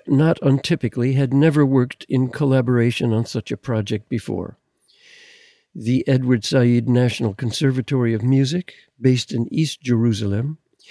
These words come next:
and the Al-Kamanjati Conservatory in Ramallah. Add to that, there was a border checkpoint across which several of our teaching artists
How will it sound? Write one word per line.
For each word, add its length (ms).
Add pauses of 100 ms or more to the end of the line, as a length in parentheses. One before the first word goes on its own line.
(240)
and 180
the 120
Al-Kamanjati 1120
Conservatory 800
in 260
Ramallah. 640 (1000)
Add 300
to 140
that, 520
there 220
was 160
a 60
border 360
checkpoint 680
across 440
which 400
several 600
of 180
our 320
teaching 380
artists 500